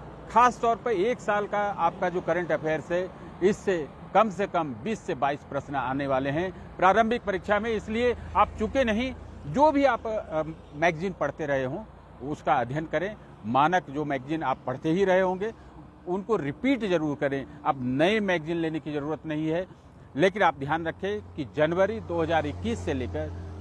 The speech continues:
दिसंबर दो हज़ार इक्कीस तक के जो घटनाक्रम हैं उसको आप एकदम अच्छी तरह से जान लें, एक-एक चीज़ को रिपीट कर लें, पढ़ लें और समझ जाएं कि क्या-क्या चीज़ें हुई हैं और कौन-कौन सी घटनाएं महत्वपूर्ण हैं।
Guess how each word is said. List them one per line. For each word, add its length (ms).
दिसंबर 540
दो 140
हज़ार 260
इक्कीस 460
तक 140
के 160
जो 120
घटनाक्रम 640
हैं 260
उसको 360
आप 180
एकदम 360
अच्छी 280
तरह 200
से 160
जान 220
लें, 240
एक-एक 380
चीज़ 140
को 320
रिपीट 360
कर 140
लें, 180
पढ़ 140
लें 340
और 160
समझ 340
जाएं 280
कि 80
क्या-क्या 500
चीज़ें 360
हुई 260
हैं 220
और 140
कौन-कौन 420
सी 140
घटनाएं 400
महत्वपूर्ण 520
हैं। 160